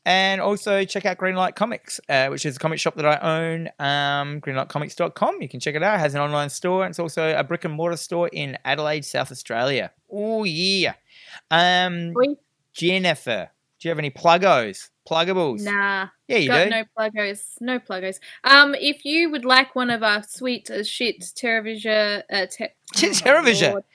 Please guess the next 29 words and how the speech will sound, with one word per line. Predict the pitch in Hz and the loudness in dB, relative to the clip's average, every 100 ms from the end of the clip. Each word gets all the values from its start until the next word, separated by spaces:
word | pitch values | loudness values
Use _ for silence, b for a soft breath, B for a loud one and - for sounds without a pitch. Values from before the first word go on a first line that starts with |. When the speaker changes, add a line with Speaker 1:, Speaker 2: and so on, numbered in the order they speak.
| b | b
Speaker 1:
Terra | - 185 180 | 2 6 6
Fisher? | 180 185 - 240 | 6 6 8 10
Speaker 2:
Ugh. | 320 359 302 262 - _ - | 12 12 8 6 -2 _ -2
Speaker 1:
Terra | - 175 160 | 6 8 8
Fisher? | - 165 - 254 | 4 2 6 4
Speaker 2:
Terry | 285 262 | 4 -2
Fisher. | 196 - 165 b b _ - | -8 -10 -16 b b _ 2
Uh, | 226 226 226 - | 4 4 2 -2
Terrorvision | 285 294 311 294 262 - _ 226 226 254 254 247 240 233 220 - _ _ _ _ _ _ _ - | 0 2 2 2 -2 -4 _ -6 -2 0 2 2 0 -6 -8 -14 _ _ _ _ _ _ _ -4
stickers, | - 294 285 311 - - - _ _ _ - | 0 2 4 2 -2 -14 -18 _ _ _ 0
um, | 240 247 | 0 2
head | 262 | 0
into | 269 277 | 0 -2
Greenlight. | 254 240 370 208 - - | 0 2 2 -2 -4 -8
Pick | 240 240 | -6 -2
one | 226 | -2
up | 220 | -4
from | 240 | -6
the | 226 | -8
counter. | - 220 247 311 | -4 -4 -2 -2
You | 392 269 | -2 -4
can | 220 | -8
say | 208 202 | -4 -2
hi | 196 185 | 0 -2
to | 185 | -2
Dan | 196 185 190 | -4 -4 -6
while | 180 | -6
you're | 185 | -6
there. | 190 240 | -4 -4